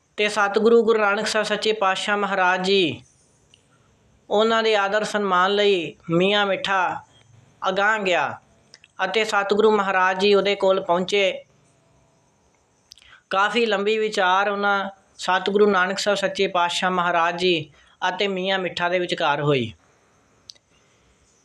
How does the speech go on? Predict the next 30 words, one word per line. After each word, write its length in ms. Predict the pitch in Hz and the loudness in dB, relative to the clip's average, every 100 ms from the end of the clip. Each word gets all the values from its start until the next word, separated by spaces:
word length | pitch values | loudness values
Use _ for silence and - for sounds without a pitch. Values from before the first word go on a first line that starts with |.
| _ | _
ਮੀਆਂ 360 | 156 180 226 240 | 0 2 2 0
ਮਿੱਠੇ 300 | 226 220 220 | -2 -4 -4
ਨੇ 100 | 220 | -4
ਪੁੱਛਿਆ 400 | 214 190 214 208 | -2 0 2 0
ਸਤਿਗੁਰੂ 520 | 202 185 190 196 208 | 0 0 2 4 4
ਗੁਰੂ 180 | 202 196 | 4 2
ਨਾਨਕ 260 | 180 185 185 | 0 -2 -4
ਸਾਹਿਬ 200 | 196 185 | -4 -2
ਸੱਚੇ 280 | 190 190 | -2 -2
ਪਾਤਸ਼ਾਹ 440 | 185 170 170 - 185 | -2 -2 -2 -2 -4
ਮਹਾਰਾਜ 440 | 180 175 170 175 | -4 -2 0 0
ਜੀ 120 | 180 | 0
ਨੂੰ 340 | 180 190 202 208 - _ _ _ _ _ _ _ _ _ _ _ _ _ _ _ _ _ _ _ _ _ | 0 2 2 -2 -8 _ _ _ _ _ _ _ _ _ _ _ _ _ _ _ _ _ _ _ _ _
ਕਿ 100 | 202 | -2
"ਬਾਬਾ 440 | 175 185 180 208 | 0 0 0 -2
ਜੀ, 160 | 214 214 | -2 -2
ਨਾਮ 400 | 208 180 190 202 | 0 2 2 0
ਕੀ 280 | 208 202 180 | 2 2 2
ਹੈ?" 340 | 156 127 110 _ _ _ _ _ _ _ _ _ _ - _ _ _ _ _ _ _ | -2 -4 -8 _ _ _ _ _ _ _ _ _ _ -20 _ _ _ _ _ _ _
ਸਤਿਗੁਰੂ 580 | - 175 190 202 214 220 | -4 -2 0 2 4 4
ਗੁਰੂ 140 | 208 | 4
ਨਾਨਕ 280 | 196 196 202 | 4 0 0
ਸਾਹਿਬ 200 | - 202 | -2 0
ਸੱਚੇ 260 | 196 190 202 | -2 -2 -2
ਪਾਤਸ਼ਾਹ 440 | 190 180 180 190 | 0 0 0 -2
ਜੀ 100 | 190 | 0
ਨੇ 100 | 196 | 0
ਆਖਿਆ, 320 | 180 180 190 | 0 0 -2
"ਮੀਆਂ 300 | 185 175 180 | 0 0 0
ਮਿੱਠਾ, 580 | 180 160 185 180 143 143 | -2 -4 -2 -2 -2 -8